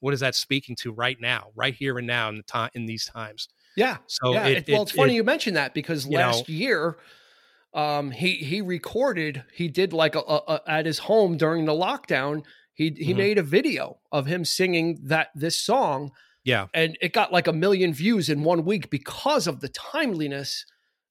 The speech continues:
Speaker 1: Yeah.
Speaker 2: or, or how you can interpret those lyrics. It was meant to be interpreted in a different way.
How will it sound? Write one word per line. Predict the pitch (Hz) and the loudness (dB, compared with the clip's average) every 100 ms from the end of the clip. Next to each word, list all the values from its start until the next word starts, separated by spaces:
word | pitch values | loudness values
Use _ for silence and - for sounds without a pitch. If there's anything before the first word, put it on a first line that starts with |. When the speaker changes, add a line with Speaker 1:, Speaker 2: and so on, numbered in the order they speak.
| _ | _
Speaker 1:
Yeah. | 107 117 | -4 2
Speaker 2:
or, | 165 165 156 160 - | 4 4 4 0 -2
or | 175 170 156 | 4 4 4
how | 165 | 2
you | 214 190 | 2 2
can | 180 160 | 0 0
interpret | 160 - 294 285 202 | -2 -2 -2 0 0
those | 160 151 139 | 2 0 0
lyrics. | 156 160 156 151 | -2 -2 -2 -2
It | - 185 | 0 2
was | 185 160 | 2 4
meant | 196 370 | 4 4
to | 370 269 | 2 -2
be | 190 214 | 0 0
interpreted | 175 - 214 202 190 | 0 0 0 2 0
in | 170 | 0
a | 139 | -2
different | 220 - 415 139 | 0 2 0 0
way. | 127 - | -6 -8